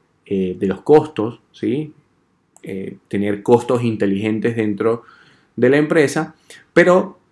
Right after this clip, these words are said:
también mejorar las ventas, ¿sí? Eh, tienes las dos formas de hacerlas. Algunas pre-, algunas empresas, eh, se enfocan en, eh, tener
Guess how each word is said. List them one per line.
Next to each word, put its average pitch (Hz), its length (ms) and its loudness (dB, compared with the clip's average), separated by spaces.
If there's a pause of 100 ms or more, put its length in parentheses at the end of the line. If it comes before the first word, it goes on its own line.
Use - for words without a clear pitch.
(140)
también 156 640 2 (480)
mejorar 120 420 4
las - 160 0
ventas, - 460 -16 (240)
¿sí? 151 440 -4 (440)
Eh, 95 440 -6 (120)
tienes 110 200 -2
las 113 160 2
dos 123 160 4
formas 139 340 2
de 135 60 4
hacerlas. 156 480 4
Algunas 110 340 -2
pre-, 123 200 -4
algunas 107 440 -4
empresas, 110 520 -4 (500)
eh, 104 160 0
se 101 140 -2
enfocan 107 460 0
en, 123 380 0 (840)
eh, 98 500 -4 (120)
tener 104 420 -2